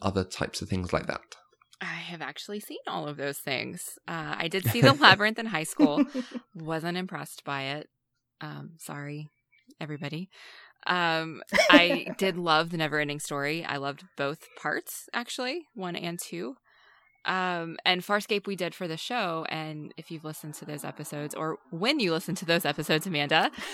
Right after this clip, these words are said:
Speaker 2: um, you will discover that I absolutely loved it.
Speaker 3: Fantastic. I can't wait to get to those.
Speaker 2: Yeah, it's good.
Speaker 1: Okay. So, so you're comfortable with this kind of non-human but practical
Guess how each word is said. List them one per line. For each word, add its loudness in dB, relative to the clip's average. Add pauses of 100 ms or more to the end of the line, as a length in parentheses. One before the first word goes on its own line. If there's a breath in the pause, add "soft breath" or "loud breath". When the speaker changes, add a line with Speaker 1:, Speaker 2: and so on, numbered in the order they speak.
(180 loud breath)
Speaker 2:
um, 8
you 0
will 0
discover -4
that -6
I 0 (100)
absolutely -10
loved -8
it. -8 (1700 soft breath)
Speaker 3:
Fantastic. -2
I -2
can't -4
wait -2
to -10
get -2
to 0
those. -6
Speaker 2:
Yeah, -10
it's -10
good. -16 (520)
Speaker 1:
Okay. 4 (380 loud breath)
So, 10
so 6
you're 12
comfortable 8
with 8
this 8
kind 10
of -2
non-human 8
but 8
practical 4